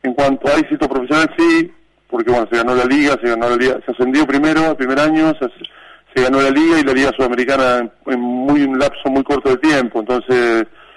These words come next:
eh, se consiguió el récord de la liga de, de partidos ganados en porcentajes. La verdad que un equipo que a priori no se había armado para, para ese objetivo y superó la expectativa de, de todos. Así que nada,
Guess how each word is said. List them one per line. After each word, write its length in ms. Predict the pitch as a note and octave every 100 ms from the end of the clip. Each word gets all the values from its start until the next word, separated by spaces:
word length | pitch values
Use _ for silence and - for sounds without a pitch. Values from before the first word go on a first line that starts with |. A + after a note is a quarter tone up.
| - _ -
eh, 920 | A#2+ A2+ A2 G#2+ G#2+ G#2+ G#2 G2+ - -
se 60 | B2
consiguió 300 | A2+ B2+ B2+
el 80 |
récord 280 | B2+ C3+ A#2+
de 60 | A#2
la 60 | A#2
liga 260 | C3 B2
de, 160 | A2+ A2
de 240 | A2+ A2+
partidos 340 | A#2+ A2 C#3 A#2
ganados 400 | A#2+ C#3 C3 A#2
en 80 | A2+
porcentajes. 800 | G#2+ G#2 A#2+ D3+ D3+ C#3+ - B2 -
La 100 | A#2
verdad 140 | A#2+ C3
que 60 |
un 80 | A#2+
equipo 600 | A2 B2+ C3 A#2+ A2 - - - - - _ _ -
que 320 | A2 G#2+ A2 A2+
a 160 | A2+
priori 260 | C3 D3 C#3
no 80 | C3+
se 140 | C#3
había 120 | C3+
armado 260 | C3 C#3 C3+
para, 220 | A#2+ A2+
para 180 | B2+ B2+
ese 160 | C#3 G3+
objetivo 640 | F#3+ - E3 E3 E3 D3
y 340 | B2+ A#2+ A#2
superó 340 | - B2 A#2 B2+
la 80 |
expectativa 500 | A#2 A#2+ A#2 B2+ B2+ A#2+
de, 140 | A2+ G#2
de 360 | - A2 G#2+
todos. 380 | D3 D3 A#2+ G#2+ A2
Así 240 | G#2 A#2+
que 160 | A#2 A2+
nada, 340 | A#2 G#2